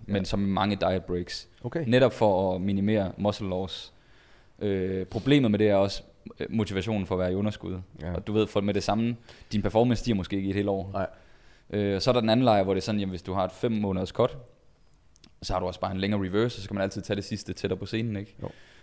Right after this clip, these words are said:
Speaker 2: Øh, så det er nok også, kommer nok også an på casen, og hvad man er mest til.
Speaker 1: Ja. Ja, der er også
Speaker 2: Øh, jeg
Speaker 1: noget,
Speaker 2: synes
Speaker 1: noget
Speaker 2: fandme,
Speaker 1: mindset.
Speaker 2: et år, selvom man har diet breaks,
Speaker 1: Uh.
Speaker 2: det synes jeg lyder træls.
Speaker 1: Stinkende, altså.
Speaker 2: Det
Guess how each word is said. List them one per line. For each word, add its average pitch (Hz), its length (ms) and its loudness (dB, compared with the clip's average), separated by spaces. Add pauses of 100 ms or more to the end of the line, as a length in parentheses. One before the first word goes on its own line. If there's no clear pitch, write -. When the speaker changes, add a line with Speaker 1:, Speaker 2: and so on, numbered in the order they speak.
(180)
Speaker 2:
Øh, 95 340 -2
så - 120 -14
det - 60 -6
er 101 40 -2
nok 101 160 0
også, 101 220 -4 (380)
kommer 104 160 -2
nok 98 100 0
også 101 140 0
an 104 60 -2
på 101 60 -10
casen, 107 400 -4
og 90 40 -6
hvad 95 100 -4
man 98 100 -4
er 95 40 -2
mest 101 220 -6
til. 113 140 -6 (180)
Speaker 1:
Ja. 95 100 -4 (400)
Ja, - 80 -10
der 87 40 -2
er 87 60 0
også 92 120 -2
Speaker 2:
Øh, 104 60 2
jeg 107 60 8
Speaker 1:
noget, 95 60 4
Speaker 2:
synes 92 220 4
Speaker 1:
noget 95 120 2
Speaker 2:
fandme, - 140 6
Speaker 1:
mindset. 113 200 4
Speaker 2:
et 110 80 2
år, 117 300 6
selvom 113 240 2
man 98 120 2
har 98 80 0
diet 107 260 6
breaks, 101 240 -2
Speaker 1:
Uh. 101 40 -8
Speaker 2:
det 98 80 -4
synes 98 160 -4
jeg 101 80 2
lyder 95 340 0
træls. 95 280 -8
Speaker 1:
Stinkende, 92 640 -4 (120)
altså. 80 180 -10
Speaker 2:
Det 76 80 -10